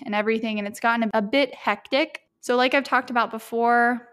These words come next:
I needed to use my first two weeks to move and take step to level two. And then I used my other two weeks in Christmas and New Year's because I didn't know if I would ever have a New Year's or a Christmas off again.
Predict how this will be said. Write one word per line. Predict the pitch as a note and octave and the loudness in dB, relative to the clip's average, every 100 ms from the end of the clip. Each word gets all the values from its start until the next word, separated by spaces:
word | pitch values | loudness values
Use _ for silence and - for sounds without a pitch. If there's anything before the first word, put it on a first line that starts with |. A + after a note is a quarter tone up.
| - | -2
I | A#3+ | 4
needed | B3 B3+ B3 | 4 4 2
to | B3+ | 0
use | A#3 A#3 A#3+ | 0 0 0
my | G#3 | -2
first | G#3+ - D4 D4+ - | -2 0 0 0 -4
two | C#4 C4 | -4 -2
weeks | C4 B3+ - - | -2 -2 -8 -8
to | A#3 | -2
move | G#3+ A#3+ B3 B3+ A#3+ | 0 2 2 2 -2
and | G#3+ A3 | -6 -4
take | A3 G#3+ | -4 -4
step | - A3 - - | -4 -4 -4 -6
to | G#3+ G#3 | -4 0
level | G#3 G#3 A#3+ | 0 0 -4
two. | - C4 B3 A#3+ A#3+ _ _ | -2 -2 0 0 -4 _ _
And | A3+ A3 | -2 0
then | G#3+ | 0
I | G#3 | 0
used | G#3+ G#3+ | -2 -2
my | G#3 | 0
other | A3 C4 C4 | 2 2 0
two | C4+ | 0
weeks | B3+ B3 B3 | 0 0 -4
in | - G#3+ | -8 -4
Christmas | A3+ A3 A3 G#3+ - | -4 -2 -2 -4 -6
and | G3+ | -6
New | G#3+ | -2
Year's | A#3+ A#3+ A#3+ | 0 0 0
because | A#3+ A#3 - | -4 -8 -4
I | G3+ | -4
didn't | A#3+ A#3 A#3 | -2 -2 -2
know | G#3+ G#3+ G#3+ G#3+ A3 _ _ _ | 0 2 2 0 -4 _ _ _
if | A#3+ | -2
I | G#3 | 0
would | G3+ - | 0 0
ever | G#3+ A3 | 0 0
have | G#3+ A3 G#3 | 2 0 0
a | |
New | G#3 A3+ | -2 2
Year's | A#3 A3+ A3+ | 2 2 0
or | G#3+ G#3 | -2 -6
a | |
Christmas | - B3 A#3+ A3+ - | -4 -6 -4 -4 0
off | G#3+ G#3 | 0 -2
again. | G#3 C4+ D4+ D4 D4 | -2 2 2 2 0